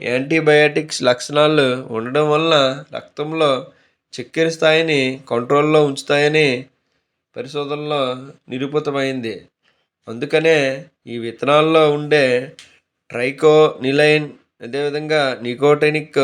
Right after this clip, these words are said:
యాసిడ్, డీకైరోసైనోసిటల్ అనే సమ్మేళనాలు సమృద్ధిగా ఎక్-, దీంట్లో లభిస్తాయి. అలాగే రోజు ఒక చెం-, ఒక చెంచా గుమ్మడి విత్తనాలను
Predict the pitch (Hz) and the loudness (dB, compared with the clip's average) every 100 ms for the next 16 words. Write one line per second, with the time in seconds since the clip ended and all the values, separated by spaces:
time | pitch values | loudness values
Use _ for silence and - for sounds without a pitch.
0 | 127 131 - 113 127 135 151 147 143 - | 0 -2 -6 0 0 0 -4 -4 -2 -2
1 | - _ _ _ _ _ 120 151 147 131 | -4 _ _ _ _ _ -4 -4 0 0
2 | 143 151 139 127 143 - - 117 139 151 | 2 2 2 0 -4 -16 -6 -4 0 2
3 | 147 143 - 151 139 131 151 147 143 147 | 2 0 -8 -12 -8 0 2 2 2 2
4 | 143 123 127 120 120 143 151 156 156 160 | 2 0 -2 -6 -2 0 2 4 2 4
5 | 143 127 147 - 123 131 139 156 156 156 | 2 2 -4 -8 -6 -4 -4 -2 2 2
6 | 135 135 - _ _ _ _ - 120 _ | 2 -4 -14 _ _ _ _ -20 -20 _
7 | _ _ 127 139 143 156 139 131 120 123 | _ _ -8 -8 0 2 2 0 -2 -2
8 | 139 139 139 139 131 101 _ - 113 143 | -2 0 2 4 2 -2 _ -14 -4 -4
9 | 151 156 143 - 110 123 147 151 160 139 | 0 0 0 -6 -4 0 2 2 2 2
10 | 127 120 123 131 87 127 _ _ - - | 0 -6 -6 -6 -6 -8 _ _ -8 -2
11 | 143 139 131 139 170 151 135 127 113 123 | 0 0 -4 0 4 4 2 -4 -10 -4
12 | 151 160 156 151 160 165 165 143 135 143 | -2 0 0 2 4 4 4 2 0 -4